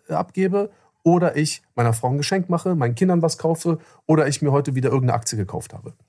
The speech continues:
Und das ma-, gibt mir ein Gefühl von Freiheit, ein Gefühl von Unabhängigkeit. Ich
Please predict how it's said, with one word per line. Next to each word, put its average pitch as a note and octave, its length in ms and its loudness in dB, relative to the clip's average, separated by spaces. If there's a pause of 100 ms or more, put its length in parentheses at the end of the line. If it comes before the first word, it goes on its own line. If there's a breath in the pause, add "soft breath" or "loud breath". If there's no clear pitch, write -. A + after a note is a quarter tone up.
(2500)
Und C#3+ 120 -2
das F3 140 -2
ma-, D#3+ 120 0
gibt F3+ 180 -4
mir F3 80 0
ein D3+ 80 2
Gefühl C#3 200 0
von A#2+ 140 0
Freiheit, A#2 640 0
ein A#2+ 140 2
Gefühl A#2+ 240 2
von C#3 160 0
Unabhängigkeit. C#3+ 920 0 (640)
Ich F#3 360 0